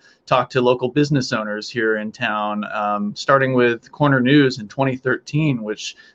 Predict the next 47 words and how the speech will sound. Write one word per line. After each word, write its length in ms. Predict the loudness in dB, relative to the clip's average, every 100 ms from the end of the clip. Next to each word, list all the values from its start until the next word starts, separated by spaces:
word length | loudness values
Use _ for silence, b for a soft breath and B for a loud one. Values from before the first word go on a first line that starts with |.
| -8
they 100 | -6
started 340 | 2 2 2
taking 440 | 2 0 0 -6 0
cryptocurrency. 760 | -2 2 0 0 -6 -8 -4
Back 280 | 2 2 2
in 60 | 0
the 80 |
day, 260 | 2 4 6
they 100 | 4
used 220 | -2 -4
to 100 | -4
have 280 | 0 0 0
Cop 300 | -2 -2 0
Block 320 | 0 2 0
T-shirts 580 | -4 -2 -2 -2 -2 -6
for 140 | -14 -12
sale, 520 | -2 0 2 0 -4 b b -2
uh, 320 | 2 2 2
in 140 | 0 -2
this 200 | -2 -4
little 160 | -4
corner 360 | -2 2 2 2
store. 720 | -4 0 4 6 4 0 -2
And 400 | -4 -6 -6 -6
so 160 | 0 2
they've 220 | 2 2
sort 180 | 2 4
of 80 | 6
always 440 | 6 6 4 2
been 180 | -4 -8
friendly. 500 | -4 -2 -2 -4 -4
The 140 | -4
owner 240 | -2 -2 -2
there 160 | -2
has 100 | -2
always 240 | 0 -2 -2
been 160 | -14
friendly 440 | -6 -4 -2 -4 -8
to 180 | 0 2
us. 280 | 2 -2 -14 b b b
And 240 | -6 -4 -4
she 140 | 0
used 200 | 0 0
to 80 | -4
sell, 300 | 2 4 6
like, 240 | 4 0
silver, 640 | -2 6 6 6 2 -4 -6